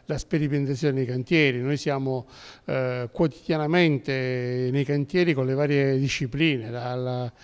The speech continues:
dalla gestione e sicurezza del cantiere, alle costruzioni a mezzo territorio, alla topografia. Co-, abbiamo delle strumentazioni di altissimo grido per quanto riguarda la topografia, con gli ultimi ritrovati della tecnologia.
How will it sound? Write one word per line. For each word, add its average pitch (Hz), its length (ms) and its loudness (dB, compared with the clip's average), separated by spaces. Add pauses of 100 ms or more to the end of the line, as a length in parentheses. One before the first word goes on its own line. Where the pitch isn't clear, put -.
(300)
dalla 127 400 -8
gestione 143 440 -2
e 135 40 0
sicurezza 139 380 -4
del 123 80 -8
cantiere, 139 560 0
alle 139 160 0
costruzioni 139 600 -4
a 135 40 -2
mezzo 135 280 -2
territorio, 143 580 -2
alla 151 280 4
topografia. 131 840 -2 (400)
Co-, - 160 -4 (160)
abbiamo 160 260 4
delle 147 200 -2
strumentazioni 147 640 -4 (260)
di 139 60 -4
altissimo 143 600 -2
grido 147 380 4
per 131 140 -6
quanto 131 300 -8
riguarda 139 380 -2
la 135 80 0
topografia, 131 640 0
con 127 320 -4 (320)
gli 156 100 -4
ultimi 160 320 0
ritrovati 143 520 -2
della 135 200 0
tecnologia. 131 880 -2